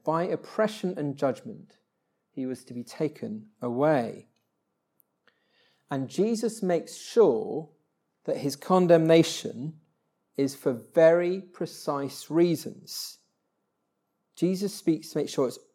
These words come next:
all about his identity as God's Messiah, and it's all about what he will come to do. It's not a blunder. It's not, I don't know, have you ever seen that film, um,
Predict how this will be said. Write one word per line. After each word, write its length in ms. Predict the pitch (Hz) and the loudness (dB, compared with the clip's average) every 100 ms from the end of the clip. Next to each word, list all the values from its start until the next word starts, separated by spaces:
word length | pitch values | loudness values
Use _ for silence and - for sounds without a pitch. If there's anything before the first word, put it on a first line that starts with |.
| - | 6
all 300 | 202 240 233 | 8 10 8
about 340 | 170 139 - | 6 2 -2
his 200 | 147 123 | -6 -4
identity 960 | 123 117 - 160 170 190 - 190 220 254 - _ _ _ _ | -6 -4 2 2 2 -2 2 0 0 -4 -14 _ _ _ _
as 120 | 151 - | -10 0
God's 280 | 160 156 | 0 0
Messiah, 540 | 156 143 160 160 175 214 - _ _ _ _ _ | -4 -6 -4 -4 -4 -8 -14 _ _ _ _ _
and 140 | 139 139 | -4 -4
it's 100 | - | -4
all 300 | - 165 165 | 0 4 4
about 300 | 156 139 110 | 4 0 -2
what 360 | 135 165 180 - | 2 4 4 0
he 160 | 170 | 0
will 160 | 151 143 | 2 0
come 260 | 147 131 123 | -2 -4 -4
to 100 | 123 | 2
do. 400 | 160 139 107 - _ _ _ _ _ _ - | 6 6 4 -8 _ _ _ _ _ _ -4
It's 240 | 143 - | -4 -2
not 220 | 165 196 220 | 2 4 4
a 40 | |
blunder. 560 | 214 185 170 117 - - _ _ _ _ - | 6 6 4 2 -6 -12 _ _ _ _ -4
It's 220 | 147 196 | -4 0
not, 180 | 175 - - _ 175 | -2 -4 -20 _ 2
I 60 | |
don't 120 | 160 | 2
know, 60 | 117 | 2
have 100 | 135 | 0
you 100 | 151 | 2
ever 120 | 156 | 2
seen 260 | 151 160 143 | 2 2 2
that 160 | 135 | 0
film, 440 | - 160 139 131 127 - | 4 8 8 8 2 0
um, 320 | 131 131 | 2 0